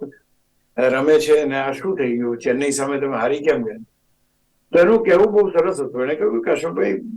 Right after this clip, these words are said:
અ, જે ચેન્નઈના જે ખેલાડીઓ છે, ખાસ કરીને મહેન્દ્રસિંહ ધોની છે, એમની લોકપ્રિયતા વૈશ્વિક છે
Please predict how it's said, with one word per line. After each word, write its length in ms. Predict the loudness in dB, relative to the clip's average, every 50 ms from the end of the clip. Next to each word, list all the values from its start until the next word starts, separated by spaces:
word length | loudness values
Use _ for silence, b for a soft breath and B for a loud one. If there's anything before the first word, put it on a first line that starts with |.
| -2 -2
અ, 60 | 0
જે 360 | 0 0 2 2 4 4 2 0 -4 -8 -14 -18 _ _ _ _ _ _ _ _ _ _ _ _ _ _ _ _ _ _ _ _ _ _ _ _ _ _ _ 0
ચેન્નઈના 540 | 0 0 0 0 -2 -2 0 0 0 0 0
જે 220 | -2 -2 -2 -2 -4 -6 -12 _ _ _ _ _ -8 -4
ખેલાડીઓ 500 | 0 2 4 4 4 4 2 0 0 -2
છે, 340 | -4 -6 -8 -8 -10 -10
ખાસ 340 | -12 -8 -2 0 0 0 0 0
કરીને 200 | 0 0 0 0
મહેન્દ્રસિંહ 720 | -2 -2 -4 -2 -2 0 0 0 0 0 -2 -4 -4 -4
ધોની 340 | -4 -2 -2 -2 0 -2 -4
છે, 260 | -4 -6 -8 -12 -14 B B B B B _ _ _ -4
એમની 360 | -2 -2 0 0 0 0 0
લોકપ્રિયતા 760 | -2 -2 0 0 0 0 0 -4 -4 -4 -4 -2 0 2 2
વૈશ્વિક 580 | 2 2 2 0 0 0 -2 -2 0 0 0 -2
છે 220 | -4 -4 -4 -4